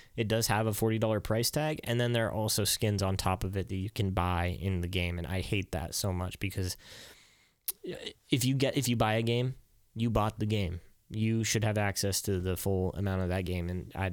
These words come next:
I just don't like when companies do that sort of thing. So for me, especially if they're gonna put out, like, uh, like, Life is Strange N F Ts, that's a little,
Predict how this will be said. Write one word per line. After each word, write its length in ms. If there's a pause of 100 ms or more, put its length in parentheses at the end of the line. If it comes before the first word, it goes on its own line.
I 80
just 180
don't 120
like 320 (100)
when 160
companies 400
do 140
that 120
sort 220
of 60
thing. 280
So 280 (640)
for 160
me, 440
especially 640
if 120
they're 100
gonna 220
put 200
out, 220
like, 300 (920)
uh, 460
like, 160
Life 300
is 80
Strange 580
N 140
F 160
Ts, 400
that's 260
a 60
little, 340